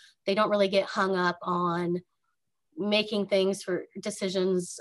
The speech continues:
um, on principle, um, just because they're upset about the result or the perception. They get it. So yeah, it's definitely a, a different kind of relationship, but I, I think it's a, a wonderful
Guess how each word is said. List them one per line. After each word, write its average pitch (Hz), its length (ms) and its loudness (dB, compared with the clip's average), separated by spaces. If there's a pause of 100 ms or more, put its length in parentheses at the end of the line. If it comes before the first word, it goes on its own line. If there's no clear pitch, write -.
um, 170 420 0 (340)
on 196 140 -2
principle, 254 680 -2 (520)
um, 175 400 0
just 185 200 -4
because 196 240 0
they're 175 160 0
upset 175 360 -2
about 170 300 0
the 170 80 -6
result 170 400 0
or 170 80 0
the 170 60 -4
perception. 170 400 -6 (560)
They 226 180 0
get 180 200 2
it. 139 200 -6
So 185 380 0 (320)
yeah, 247 200 4
it's 202 180 0
definitely 247 460 2
a, 180 180 0
a 202 60 2
different 233 380 0
kind 208 220 -2
of 196 80 -8
relationship, 196 720 -2
but 180 400 0
I, 196 240 0
I 196 80 -2
think 226 220 -10
it's 208 160 -6
a, 180 100 -2 (560)
a 202 100 2
wonderful 214 840 4